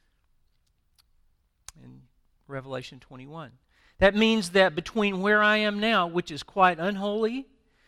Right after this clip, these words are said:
to then something has to happen. And it requires me to cooperate with God in this effort. As my, as my guy, Tony Evans, says, "The Christian life is a walk, not a piggyback."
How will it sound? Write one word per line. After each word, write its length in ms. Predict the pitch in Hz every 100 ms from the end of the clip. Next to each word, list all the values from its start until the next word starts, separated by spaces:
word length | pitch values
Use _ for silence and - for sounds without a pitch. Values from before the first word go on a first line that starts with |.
| _ _ -
to 140 | -
then 500 | 165 156 240 233 180 175
something 640 | - 240 226 226 226 220
has 360 | 185 202 202 -
to 100 | 175
happen. 500 | 165 180 - 80 - _ _ _ _ _ _ _ _
And 100 | 185
it 80 | 202
requires 880 | 208 214 - 180 180 185 214 220 -
me 280 | 165 180 208
to 140 | - 196
cooperate 840 | - 160 165 196 220 214 208 214
with 180 | 202 170
God 320 | 190 196 202
in 100 | 202
this 180 | 190 151
effort. 360 | 151 113 - _ _ _ _ _ _ _ _ _ _ _ _ _
As 220 | 135 143
my, 280 | 156 156 147 139 _ _
as 120 | 139
my 180 | 151 147
guy, 280 | 143 165 143
Tony 380 | - 175 165 165
Evans, 300 | 165 156 139
says, 320 | 165 131 120
"The 100 | 123
Christian 520 | - 196 220 - 180
life 320 | 170 180 190
is 100 | 147
a 80 | 135
walk, 480 | 135 170 170 147 139
not 160 | 156
a 60 | 151
piggyback." 640 | - 202 151 131 120 85